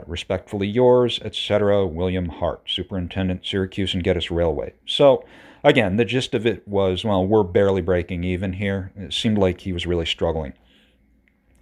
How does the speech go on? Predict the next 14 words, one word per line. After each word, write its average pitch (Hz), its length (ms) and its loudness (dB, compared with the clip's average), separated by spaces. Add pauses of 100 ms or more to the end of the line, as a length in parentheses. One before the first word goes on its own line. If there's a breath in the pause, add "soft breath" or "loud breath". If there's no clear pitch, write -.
So, 98 520 4 (520 loud breath)
my 98 160 -4
point 233 340 -2 (160)
of 101 300 -2
reading 156 380 0
that 92 180 0
to 95 100 -6
you 87 360 -2 (640)
is 95 540 0
that 95 420 2 (800)
think 208 160 0
about 165 300 4
that 107 220 2
journey, 120 460 -4